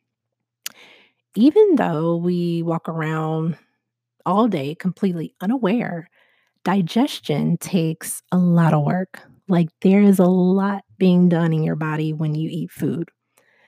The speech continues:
There's a lot of blood flow and absorption activity that happens to move your food all around from it to get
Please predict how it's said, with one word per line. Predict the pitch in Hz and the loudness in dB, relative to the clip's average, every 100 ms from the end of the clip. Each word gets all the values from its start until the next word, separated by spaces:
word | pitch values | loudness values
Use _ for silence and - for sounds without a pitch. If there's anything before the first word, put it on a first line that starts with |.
| _ | _
There's | 165 156 | 0 2
a | 156 | 0
lot | 147 | -2
of | 147 151 | -4 0
blood | 262 262 | 2 2
flow | - - 247 240 240 233 220 | 0 2 4 6 4 4 2
and | 180 | -2
absorption | 151 151 190 220 - 240 | -4 -2 0 0 0 0
activity | 220 208 247 226 226 220 | 0 -2 -2 -2 0 0
that | 185 165 | -2 -4
happens | - 208 - 170 175 - | -6 -8 -4 -2 -2 -4
to | 165 | -2
move | 165 165 170 | 0 0 -2
your | 165 | -6
food | - 180 180 170 - - | -6 -4 -2 -4 -8 -12
all | 175 220 254 262 | -6 -2 -2 -2
around | 220 233 143 139 156 | -2 -2 -2 -4 -8
from | - 175 170 | -8 -6 -6
it | 165 | -6
to | - | -8
get | 165 | -8